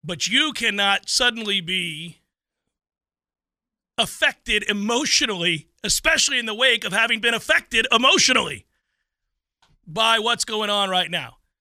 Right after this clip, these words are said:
Take a deep breath, take a step back, and say, "We'll see. We'll see. We can do the Zen Master story. <laughs> We'll see. That's really good news. He's coming back. We'll see. We'll see.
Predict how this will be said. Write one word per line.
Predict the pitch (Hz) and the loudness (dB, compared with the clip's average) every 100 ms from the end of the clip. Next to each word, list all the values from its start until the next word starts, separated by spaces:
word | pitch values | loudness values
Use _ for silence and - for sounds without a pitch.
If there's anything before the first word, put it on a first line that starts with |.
| _ - | _ -2
Take | 208 | -2
a | 190 | 0
deep | 208 269 | 0 0
breath, | 226 254 330 _ | 0 0 -2 _
take | 233 165 | -4 -2
a | |
step | - 247 175 | 0 0 2
back, | 233 294 311 | 2 2 0
and | 196 | -4
say, | - 233 | -2 0
"We'll | 320 | 0
see. | 403 370 330 - _ _ _ _ _ _ _ _ _ | 0 2 0 -6 _ _ _ _ _ _ _ _ _
We'll | 180 262 | -6 -2
see. | - 220 202 - _ _ - | 0 -2 -4 -10 _ _ -14
We | |
can | 202 | -6
do | 240 | -4
the | 208 | -2
Zen | 247 247 | 0 2
Master | 247 - | 0 0
story. | 240 254 254 247 _ _ _ - _ _ - | -2 -2 -2 -4 _ _ _ -20 _ _ -20
<laughs> | - _ _ _ _ _ _ _ - - | -20 _ _ _ _ _ _ _ -20 -20
We'll | 156 160 208 226 233 | -10 -2 4 4 4
see. | - 185 175 170 _ _ _ - | 2 -2 -4 -8 _ _ _ -6
That's | 339 - | -4 -2
really | 190 247 294 330 | -2 0 2 4
good | 320 - 359 359 | 2 2 0 0
news. | 392 427 392 - | 0 2 2 2
He's | 302 | 0
coming | - 294 311 330 | 0 0 -2 -2
back. | 370 349 277 - | 2 2 2 -4
We'll | - 170 | -14 -8
see. | - 247 254 _ _ _ _ _ _ _ _ _ _ _ | -6 -6 -10 _ _ _ _ _ _ _ _ _ _ _
We'll | - 170 | -16 -10
see. | - 185 | -8 -10